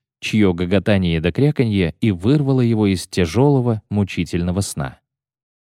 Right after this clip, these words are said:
Ночью он выпил ведьмачий эликсир, который предусмотрительно всегда носил при себе, в серебряной трубочке, во вшитом в пояс тайничке. Эликсир, называемый Иволгой,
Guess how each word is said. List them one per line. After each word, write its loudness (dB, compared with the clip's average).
Ночью 0
он 0
выпил 0
ведьмачий 0
эликсир, -2
который 2
предусмотрительно 0
всегда -2
носил -2
при -2
себе, -2
в -16
серебряной 2
трубочке, 0
во 0
вшитом 0
в -8
пояс 0
тайничке. -4
Эликсир, 0
называемый 0
Иволгой, -2